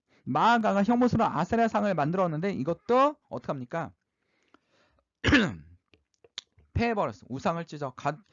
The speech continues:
기드론 시내가 불살라버렸습니다. 그러니까 하나님 중심으로 살았다. 아사 왕은 처음에 하나님 중심으로 살았다는 겁니다. 하나님 중심으로 사는 삶.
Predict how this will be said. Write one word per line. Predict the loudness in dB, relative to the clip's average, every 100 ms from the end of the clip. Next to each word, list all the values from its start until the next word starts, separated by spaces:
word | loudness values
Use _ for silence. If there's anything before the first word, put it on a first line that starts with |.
| _
기드론 | -10 -4 -4
시내가 | -4 -8 -8 -10 -8
불살라버렸습니다. | -6 -2 0 0 -4 -10 -20 _ _ _ _ -4
그러니까 | 0
하나님 | 4 6 4 2
중심으로 | -6 -4 -2 -2
살았다. | -2 -6 -12 -8
아사 | -4 2 4
왕은 | 4 2 0 -2 -4
처음에 | -4 -4 -4 -10 -18 -8
하나님 | 0 2 4 2 0
중심으로 | 0 0 2 2 0
살았다는 | 0 -2 -4 -8 -8
겁니다. | -14 -16 -20 _ _ _ -2
하나님 | 2 4 4 0
중심으로 | -2 -6 -8 -10 -12
사는 | -16 -16 -16
삶. | -18